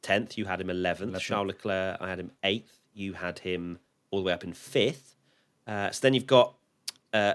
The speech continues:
Speaker 1: joint fifth is Lando Norris and George Russell in the power rankings, which kind of matches up to where we sort of put them. Uh, and then Alex Albon was fourth, Hamilton third, Alonso second, Verstappen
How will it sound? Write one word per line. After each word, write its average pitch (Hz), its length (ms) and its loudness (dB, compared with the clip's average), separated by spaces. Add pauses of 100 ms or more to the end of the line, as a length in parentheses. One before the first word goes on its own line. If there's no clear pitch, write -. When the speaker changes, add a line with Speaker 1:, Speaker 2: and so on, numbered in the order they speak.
Speaker 1:
joint 160 300 4
fifth - 500 2
is 117 200 -2
Lando 120 220 4
Norris 110 260 2
and 107 80 -6
George 107 260 -2
Russell 104 500 0 (120)
in 98 100 -8
the 92 80 -8
power 90 300 -2
rankings, 92 680 -4 (300)
which - 200 -8
kind 156 240 4
of - 320 -2
matches - 380 -4
up - 160 -2
to - 80 -8
where 95 220 0
we 98 160 -2
sort 92 440 -4
of 90 140 -10
put - 240 -8
them. 117 240 -4 (400)
Uh, 104 260 6
and 107 160 2
then 117 300 4 (140)
Alex 143 220 4
Albon 139 260 6
was 117 140 -2
fourth, - 760 0 (640)
Hamilton 135 360 0
third, 92 440 0
Alonso 101 360 0
second, 82 520 -8 (120)
Verstappen 80 640 -6